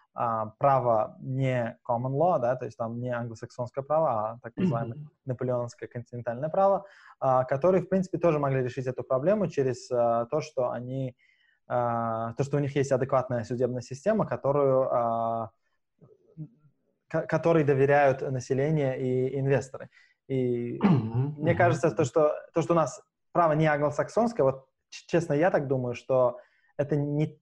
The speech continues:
Speaker 1: не такая большая проблема, как, скажем, то, что, а, независимость наших судов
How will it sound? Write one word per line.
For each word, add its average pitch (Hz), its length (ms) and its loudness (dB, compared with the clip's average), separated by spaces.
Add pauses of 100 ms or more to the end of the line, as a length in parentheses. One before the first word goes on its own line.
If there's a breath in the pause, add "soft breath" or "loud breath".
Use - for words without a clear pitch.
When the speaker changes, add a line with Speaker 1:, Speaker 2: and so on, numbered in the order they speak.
Speaker 1:
не 156 160 2
такая 170 340 4
большая 139 340 4
проблема, 147 480 2
как, 123 200 0
скажем, 123 580 0 (400 soft breath)
то, 139 100 2
что, 131 680 2
а, 120 1120 -2 (420)
независимость 147 600 2
наших 127 240 -6
судов 117 320 -10